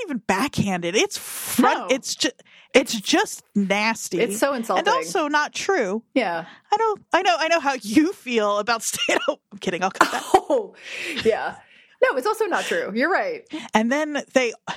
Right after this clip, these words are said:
Speaker 1: this is where I get, people do this all the time in movies and shows. They
Speaker 2: Wait.
Speaker 1: offer to pay for
Speaker 2: Oh, okay,
Speaker 1: Callie's
Speaker 2: yeah.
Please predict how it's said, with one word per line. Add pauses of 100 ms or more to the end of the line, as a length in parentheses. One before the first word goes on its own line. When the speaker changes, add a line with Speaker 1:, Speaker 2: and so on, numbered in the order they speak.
(240)
Speaker 1:
this
is
where
I
get, (260)
people
do
this
all
the
time
in
movies
and
shows. (560)
They
Speaker 2:
Wait.
Speaker 1:
offer
to
pay
for
Speaker 2:
Oh,
okay,
Speaker 1:
Callie's
Speaker 2:
yeah.